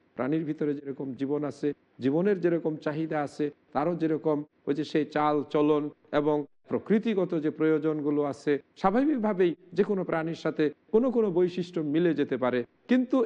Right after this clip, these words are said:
এই বৈশিষ্ট্য মিলের দিকটিকে দেখে যদি ওই প্রাণীটিকেই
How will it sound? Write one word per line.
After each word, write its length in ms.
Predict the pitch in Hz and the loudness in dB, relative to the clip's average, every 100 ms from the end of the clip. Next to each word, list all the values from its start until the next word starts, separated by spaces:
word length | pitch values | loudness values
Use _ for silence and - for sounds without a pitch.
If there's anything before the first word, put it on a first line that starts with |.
| - | 2
এই 260 | 196 269 254 | 2 2 -2
বৈশিষ্ট্য 760 | 135 175 214 - 311 - - | 2 2 2 2 2 2 2
মিলের 680 | 247 190 196 233 262 247 135 | 2 2 0 4 4 4 -4
দিকটিকে 500 | 214 320 - 262 226 | -2 -2 -2 0 0
দেখে 400 | 175 208 202 220 - _ 160 | 2 0 4 2 2 _ -2
যদি 240 | 214 233 - | 0 0 2
ওই 240 | 247 285 | 4 4
প্রাণীটিকেই 640 | 269 254 277 254 247 262 | 2 0 0 -4 0 2